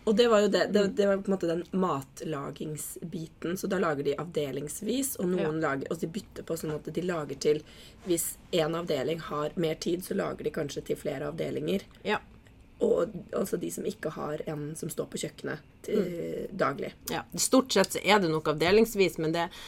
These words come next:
Speaker 2: det er noen barnehager som prøver seg på litt sånn rullering der, og så kommer det veldig an på hvor stor barnehagen er.
Speaker 1: Ja.
Speaker 2: Eh, og hvor mye varmmat. Men har de for eksempel, så går det jo på kjøkkenfasiliteter, så hvis
Speaker 1: Mm.
Speaker 2: det er,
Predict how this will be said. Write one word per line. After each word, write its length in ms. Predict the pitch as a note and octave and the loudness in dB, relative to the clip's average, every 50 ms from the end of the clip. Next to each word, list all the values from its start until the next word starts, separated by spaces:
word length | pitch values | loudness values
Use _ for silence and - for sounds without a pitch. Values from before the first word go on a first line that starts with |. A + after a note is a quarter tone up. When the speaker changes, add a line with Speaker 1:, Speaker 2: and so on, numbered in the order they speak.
| - - - | -6 -2 2
Speaker 2:
det 80 | D#3+ G#3+ | 4 6
er 60 | G#3 | 6
noen 180 | G3 F3+ E3 | 6 6 4
barnehager 380 | D#3+ D#3 D3+ D#3+ E3+ D#3+ D3 D3+ | 4 6 6 8 6 6 6 4
som 100 | D3+ D3 | 0 -2
prøver 300 | - - D#3 D3+ D3+ D#3+ | 0 2 2 2 2 0
seg 180 | - B2+ C3+ - | 0 -2 0 2
på 100 | - D3+ | 2 2
litt 180 | D3 - - | 2 0 -2
sånn 320 | - - D#3+ C#3+ C#3 D3 D3+ - - - - - - | -2 0 2 2 2 0 -4 -8 -14 -20 -12 -10 -2
rullering 500 | E3+ F3 D#3+ D3 D3+ D3+ D3 D3 D#3 F3+ | 0 2 2 4 2 2 2 2 4 6
der, 160 | G#3+ A3+ G3 | 6 6 6
og 60 | F3+ | 4
så 60 | E3+ F3 | 0 -2
kommer 240 | - E3 D#3+ D3+ | -2 -2 -2 0
det 140 | D#3 D3+ D3+ | 0 0 0
veldig 260 | D3+ D3 D3 D#3 D#3 - | 2 2 2 2 0 -2
an 100 | D3 D3+ | -2 -4
på 100 | - D#3+ | -6 -8
hvor 120 | - - D3+ | -10 -10 -12
stor 320 | - - - - D3 D3+ | -14 -10 -8 -6 -4 -4
barnehagen 680 | - - - - C3+ D3 D3 D#3 C#3 C#3+ C#3+ C#3+ B2+ - - | -4 -4 -2 -2 -2 -2 -2 -2 -2 -2 -2 -2 -4 -4 -4
er. 180 | C3 - - - - | -4 -4 -4 -6 -8
Speaker 1:
Ja. 100 | F#3 C#3+ - - - - - - | -8 -8 -10 -14 -20 -20 -16 -8
Speaker 2:
Eh, 320 | - D#3+ D#3 D3 C#3+ C#3+ - - | -6 -4 -4 -2 -4 -4 -4 -4
og 100 | D#3 - | -4 -2
hvor 100 | - D#3+ | 0 2
mye 240 | D#3 D3+ D3+ D3+ C#3+ | 4 4 4 4 4
varmmat. 380 | C#3 C#3 - D#3 D#3 D3 C#3+ - | 2 0 0 4 4 4 4 4
Men 220 | E3+ E3+ E3 - - - | 2 2 2 0 -2 -6
har 240 | E3+ - F#3 F3 F3 | 2 6 8 8 8
de 160 | D#3+ D#3 D3 D3+ | 8 6 4 4
for 120 | - E3+ | 2 0
eksempel, 640 | D3+ - - E3 D3 D3 - - B2+ C3+ C#3+ D3 C#3+ | -2 -2 0 0 0 -2 -2 -2 0 2 2 2 2
så 120 | - G#3 G3 | 2 2 6
går 160 | F#3 F#3 F3+ | 6 6 6
det 40 | E3 | 6
jo 80 | D#3+ D#3 | 4 2
på 120 | - D3 | 2 0
kjøkkenfasiliteter, 1120 | C#3 - F3+ F3 - G3 F3+ - F3+ F3 - G3+ G3+ G3 - E3+ D#3+ D#3 - - G#3 B3+ C4 | -2 -2 -4 -2 -2 -2 -2 -2 -2 -2 0 0 0 0 0 0 -2 0 0 2 4 4 4
så 140 | - - G#3+ | 4 4 6
hvis 240 | G3+ F#3 E3 D#3+ | 6 6 6 2
Speaker 1:
Mm. 40 | - | 0
Speaker 2:
det 100 | C#3 - - | -2 -2 0
er, 360 | E3 F3+ E3 D3+ D#3 D#3 | 2 4 4 6 4 4